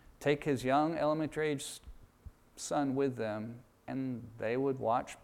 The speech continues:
pornographic movies together. Three generations of, of men.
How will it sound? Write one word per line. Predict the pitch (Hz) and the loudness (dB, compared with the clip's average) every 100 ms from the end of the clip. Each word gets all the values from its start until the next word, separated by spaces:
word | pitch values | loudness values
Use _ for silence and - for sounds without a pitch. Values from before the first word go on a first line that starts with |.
| - | -6
pornographic | 110 131 143 143 185 - | -4 0 0 0 -2 -6
movies | 170 196 113 - | -6 -4 -4 -4
together. | 107 - 53 - 104 - _ - - - - - | -4 -2 -4 -6 -10 -18 _ -20 -20 -20 -20 -10
Three | - 170 | -2 -2
generations | 160 165 160 160 - 147 143 | 0 -2 0 0 -2 -4 -2
of, | 139 131 - - | -2 -4 -8 -8
of | 127 | -2
men. | 131 117 117 | 0 0 -4